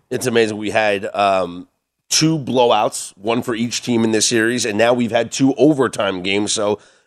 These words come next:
I would say these teams are very even, but Colorado up three games to one now. This is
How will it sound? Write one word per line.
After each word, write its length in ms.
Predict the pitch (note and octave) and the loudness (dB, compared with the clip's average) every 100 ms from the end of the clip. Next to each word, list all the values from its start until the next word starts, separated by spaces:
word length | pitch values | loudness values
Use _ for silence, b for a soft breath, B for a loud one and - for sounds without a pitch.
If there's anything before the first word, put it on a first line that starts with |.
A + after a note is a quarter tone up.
| - | -4
I 140 | A#2 | 0
would 180 | D#3+ G#2+ | 0 -2
say 240 | - D#3+ | 0 0
these 260 | B2+ C3+ A#2+ | 0 -2 -4
teams 360 | - D3+ C3+ A2 | -2 0 2 0
are 160 | A2 F#2 | -2 -8
very 480 | F2 A#2+ D3+ A#2 - | -2 2 2 0 -4
even, 600 | C3+ E3+ A#2 G#2+ G#2 G2+ _ | -4 -2 0 0 -2 -6 _
but 220 | A#2 A2 - _ _ _ _ _ _ | 0 0 -2 _ _ _ _ _ _
Colorado 460 | - C#3 C#3 C#3+ C#3 | -4 -4 -2 -4 -4
up 220 | B2+ - | -8 -8
three 260 | B2 C#3 C#3+ | -4 -2 0
games 340 | C#3 C#3 - | 0 0 -2
to 100 | A#2+ | -4
one 260 | G#2 D3+ C#3+ | 2 2 4
now. 280 | G#2+ G2+ G2+ | 2 2 -2
This 320 | G2 D3 B2+ | -2 -2 -2
is 280 | A2+ G#2 | -4 -6